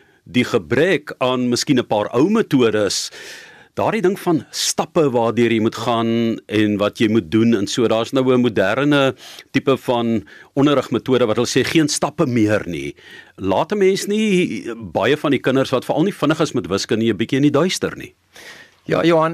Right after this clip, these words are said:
Speaker 2: ek dink in my onderhoude met die kinders, onthou nou ek het programmering, ons het eintlik toegepas op programmering, so hulle het die proses van apos begin verstaan. Dan het hulle vir my duidelik gesê, maar hulle mag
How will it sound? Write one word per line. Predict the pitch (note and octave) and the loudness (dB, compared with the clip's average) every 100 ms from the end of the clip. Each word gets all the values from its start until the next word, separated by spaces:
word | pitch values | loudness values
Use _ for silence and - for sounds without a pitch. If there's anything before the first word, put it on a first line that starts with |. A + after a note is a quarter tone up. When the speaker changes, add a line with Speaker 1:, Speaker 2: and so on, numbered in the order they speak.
| D#3 | -4
Speaker 2:
ek | D3+ | -4
dink | E3 E3+ F2+ | -2 -2 -2
in | C#3+ D#3 | 0 2
my | D#3 D3+ | 2 0
onderhoude | C#3 C#3 C#3 C3+ | -2 0 2 2
met | C3 B2 | -2 -6
die | - | -2
kinders, | A#2 A2+ - - - | 0 2 0 -8 -6
onthou | A2 G#2+ | -2 0
nou | A#2 | 0
ek | A2 | -2
het | G#2+ | -4
programmering, | G#2+ - F#2+ F#2+ G#2+ A2 - | -6 -2 0 0 0 -2 -4
ons | G#2 - | -6 -4
het | F#2 | -4
eintlik | F2+ A2+ - | 0 -2 -2
toegepas | A#2+ G2 A2 - | -6 -2 -4 -4
op | F#2+ | -6
programmering, | G2+ A2 G2 F2+ G#2+ | -4 -2 0 0 -2
so | G2 G2+ | 0 0
hulle | G2 | 2
het | A#2 - - - | 0 -6 -12 -6
die | G2+ | -4
proses | G#2 - - C#3 - | -2 -2 0 0 -2
van | A#2 - | -6 -2
apos | G2+ - A2+ G2+ | -2 -2 -6 -6
begin | - G2 | -4 -6
verstaan. | - - - A2+ E2+ A2 - - - - - | -4 -6 -2 -2 -2 -6 -10 -18 -16 -16 -10
Dan | G#2 A#2 | -4 -2
het | C#3+ | -2
hulle | C#3 | -2
vir | E3 | -2
my | A2+ | 2
duidelik | G#2 C#3 - | 0 -2 -8
gesê, | - C3 | -4 0
maar | A#2 | 0
hulle | G#2+ | 0
mag | F#2+ F#2+ G#2+ | 0 -2 -2